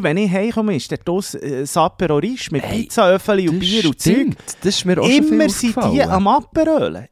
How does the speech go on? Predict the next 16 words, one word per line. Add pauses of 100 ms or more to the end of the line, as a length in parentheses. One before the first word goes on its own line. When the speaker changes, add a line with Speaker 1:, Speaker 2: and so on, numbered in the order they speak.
Speaker 1:
Immer.
Speaker 2:
Ja,
Speaker 1:
Wenn
Speaker 2:
ja.
Speaker 1:
du, (120)
wenn
du
unter
der
Woche
heimkommst,
im
Sommer,
jeden (100)
Tag
ist